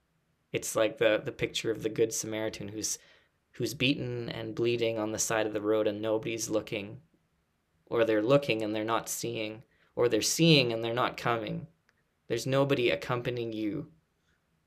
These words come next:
that is a suffering worse than just suffering <laughs> in and of itself.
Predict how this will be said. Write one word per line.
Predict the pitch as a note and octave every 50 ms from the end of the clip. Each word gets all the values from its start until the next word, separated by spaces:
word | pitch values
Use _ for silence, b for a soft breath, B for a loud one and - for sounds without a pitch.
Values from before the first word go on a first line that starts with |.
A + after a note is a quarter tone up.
| _ _
that | - C3 C3+ C#3+ - -
is | C3+ B2 A#2 - - -
a | A#2+
suffering | - - - C3 - - - A#2+ A2+ A2 A2 G#2+ A2
worse | A#2 A#2 A#2 A#2+ A#2+ A#2 - - - - - - _ _ _ _ _ _ _ _
than | - B2 A2 A2
just | G#2+ A2+ C3+ C#3+ C#3 - -
suffering | - A#2 G2 - - - G2 G2 G#2+ - C3+ D#3 - b b b b b b b b b _
<laughs> | _ _ _ _ _ _ _ _ _ -
in | A2+ A2+
and | A2+ G#2+
of | G#2 -
itself. | - G#2+ - - B2 A2+ A#2 A#2+ - - - - _